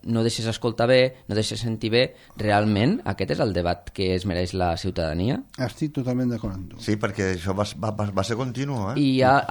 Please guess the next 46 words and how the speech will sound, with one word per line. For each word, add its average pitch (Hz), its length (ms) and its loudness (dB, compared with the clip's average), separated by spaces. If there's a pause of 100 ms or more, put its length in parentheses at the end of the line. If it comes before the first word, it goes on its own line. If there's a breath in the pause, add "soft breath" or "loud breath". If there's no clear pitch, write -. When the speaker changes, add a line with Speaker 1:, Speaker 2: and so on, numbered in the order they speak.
(160)
Speaker 1:
es 107 100 0
va 117 100 6
veure 147 180 6
l'abril, 208 580 0 (340)
o 107 140 0
almenys 117 260 0
ho 117 60 4
vaig 117 120 2
veure 117 140 2
a 123 40 2
Speaker 2:
Sí, 147 60 8
Speaker 1:
l'abril, 156 320 8
Speaker 2:
sí, 127 100 2
Speaker 1:
i 120 60 0
Speaker 2:
sí. 147 80 8
Speaker 1:
ho 139 40 8
vaig 131 140 6
tornar 123 280 2
a 127 60 2
veure 131 220 6
Speaker 2:
Sí, 165 60 8
Speaker 1:
ara, 180 280 10
Speaker 2:
sí. 147 80 2
Speaker 1:
i - 20 4
dic, 131 320 2
"No, 117 240 4
no 120 180 2
pot 127 200 2
ser 113 440 4 (180)
casualitat 120 760 4
que, 110 420 2
eh, 95 500 0
els 92 160 -6
membres 98 340 -4
d'aquests 95 340 -6
partits, 175 520 -2 (380 loud breath)
a 123 120 6
l'abril 98 420 2 (100)
i 117 200 0
ara 101 440 2
al... 87 1160 -4 (500 soft breath)
novembre, 139 320 0
tornem 117 260 -2
a 98 40 -2
estar 95 180 -6
igual. 82 340 -6